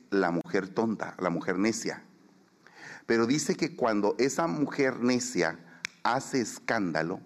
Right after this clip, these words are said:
emite un sonido fuerte, que provoca una gran conmoción, un gran tumulto. Pero también fíje-, fíjese que hace guerra,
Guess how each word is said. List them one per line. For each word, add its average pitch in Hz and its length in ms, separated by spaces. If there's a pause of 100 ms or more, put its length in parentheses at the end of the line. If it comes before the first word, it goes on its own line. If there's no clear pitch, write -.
(560)
emite 107 480
un 120 140
sonido 98 460
fuerte, - 680 (1080)
que 117 120
provoca 107 460
una 110 160
gran 107 300
conmoción, 107 720
un 113 200
gran 110 300
tumulto. 98 640 (840)
Pero 92 180
también 92 320
fíje-, 123 300
fíjese 120 320
que 90 300
hace 110 320
guerra, 107 580